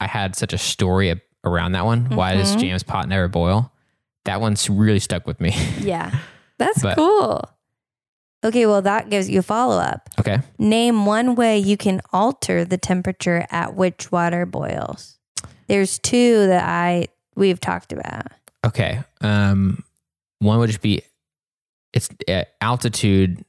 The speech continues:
Speaker 1: affects boiling point because of how much atmospheric pressure there is. So
Speaker 2: That's right.
Speaker 1: go way up on a mountain, go to the bottom of the ocean. The
Speaker 2: That's right.
Speaker 1: And the other would be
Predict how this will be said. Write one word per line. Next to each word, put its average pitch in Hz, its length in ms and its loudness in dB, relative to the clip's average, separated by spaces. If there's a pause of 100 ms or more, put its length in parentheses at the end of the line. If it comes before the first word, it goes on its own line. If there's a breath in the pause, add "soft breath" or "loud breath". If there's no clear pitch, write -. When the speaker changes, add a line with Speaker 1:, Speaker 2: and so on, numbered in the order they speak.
(100)
Speaker 1:
affects - 720 -4 (160)
boiling 98 280 0
point 92 200 2
because 92 260 0
of 92 80 0
how 95 140 -2
much 90 420 -2
atmospheric - 460 -4
pressure - 260 -4
there - 140 -4
is. - 320 -4
So - 140 -4
Speaker 2:
That's 170 280 -2
right. 165 420 -2
Speaker 1:
go 185 60 2
way 214 140 2
up - 40 2
on 107 60 0
a 107 60 2
mountain, 131 320 2
go 110 160 0
to 104 80 0
the 101 40 -4
bottom 98 200 0
of 92 60 0
the 101 80 4
ocean. 110 420 2 (720)
The 196 60 -2
Speaker 2:
That's 185 260 -2
right. 240 680 2 (320)
Speaker 1:
And 98 380 2
the 95 160 2
other 104 200 2
would 98 200 2
be 92 640 4